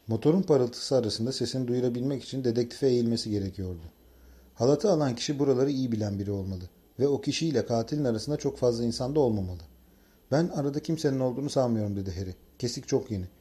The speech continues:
Halatın el değiştirmesi için fazla neden de yok.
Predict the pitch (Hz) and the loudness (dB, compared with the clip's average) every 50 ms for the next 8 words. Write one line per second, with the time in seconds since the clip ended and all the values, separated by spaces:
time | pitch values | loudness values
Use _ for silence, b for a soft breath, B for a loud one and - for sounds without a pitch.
0 | b b b b b b - 113 127 131 131 151 156 147 147 139 135 131 127 127 | b b b b b b 2 4 4 4 4 2 2 4 2 2 2 0 -2 -2
1 | - - 127 131 127 - 147 135 - - 135 - - 123 123 123 135 135 120 113 | -4 -6 -6 -6 -4 -2 -4 -4 -2 -4 -4 0 2 2 2 2 0 0 0 2
2 | 117 113 110 117 143 131 101 90 - | 2 0 2 2 2 2 2 0 -4